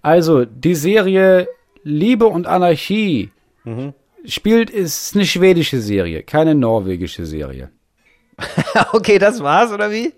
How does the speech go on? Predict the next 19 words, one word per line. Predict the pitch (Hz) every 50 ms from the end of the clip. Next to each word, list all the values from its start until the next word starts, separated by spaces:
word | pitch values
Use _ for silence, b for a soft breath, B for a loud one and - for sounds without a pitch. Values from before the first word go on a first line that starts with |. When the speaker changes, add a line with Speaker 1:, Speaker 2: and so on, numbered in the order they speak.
| _ _ _ _ _
Speaker 1:
Äh, | - - - - 135
Diggi, | 135 170 190 185 185 156 151 170
du | - 147 147 165 -
hast | 151 156 175 - -
nicht | 185 160 -
die | 185
geringste | 175 170 185 196 180 - 165
Ahnung, | 151 160 170 170 160 151 131 120
wie | 147 190 190
viele | 190 - - 185 175 175 165
Menschen | 156 156 160 170 - - 165 147
der | 135
Meinung | 135 135 127 135 143 143 139 135
waren, | 139 139 135 139
mir | 139 160 165
nochmal | 165 156 151 143
mitteilen | 151 160 151 - - 156 147 143
zu | - - 131
müssen. | 135 135 131 113 - 135 135 139